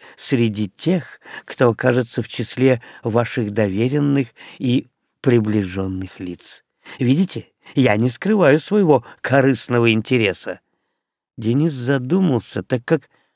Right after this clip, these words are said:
действительно не знал, как ему поступить. С одной стороны, редактор был господином скользким и непредсказуемым, а с другой —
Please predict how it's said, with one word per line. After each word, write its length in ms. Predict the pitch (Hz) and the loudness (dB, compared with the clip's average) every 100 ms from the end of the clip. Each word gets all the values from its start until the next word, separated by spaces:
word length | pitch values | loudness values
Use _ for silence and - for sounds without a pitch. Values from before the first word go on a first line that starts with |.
| _ _ - | _ _ -4
действительно 800 | 123 135 - 156 190 185 190 185 | -2 -2 -2 -6 -4 -4 -2 -2
не 160 | 185 185 | -2 -4
знал, 440 | 175 185 131 98 _ _ _ _ - | 0 0 0 -2 _ _ _ _ -2
как 260 | 156 123 | -2 0
ему 220 | 147 147 147 | 0 0 -2
поступить. 800 | 147 - - 151 - 104 - - - _ _ _ | -6 -10 -14 -14 -8 -10 -10 -20 -20 _ _ _
С 180 | - - | -8 -2
одной 300 | 107 98 92 | 0 0 -4
стороны, 540 | - 110 110 135 160 - - | -6 -4 0 0 0 -6 -8
редактор 640 | 120 113 101 101 - 156 135 | -2 0 0 -2 0 2 2
был 260 | 110 135 | 2 2
господином 640 | 123 - 104 90 113 113 101 | 0 -2 -4 -4 -2 -2 -4
скользким 800 | - - 101 92 - - 135 120 _ _ - | -8 -12 -6 -6 -8 -4 -4 -4 _ _ -10
и 120 | 117 | -6
непредсказуемым, 1160 | 107 98 113 - - 147 175 233 160 104 90 - _ _ _ _ _ _ - | -4 -4 -8 -6 -2 0 4 6 6 4 -4 -12 _ _ _ _ _ _ -2
а 180 | 123 | -2
с 120 | 139 151 | -2 -4
другой — 800 | 165 185 151 135 143 170 160 | -2 0 0 2 4 4 0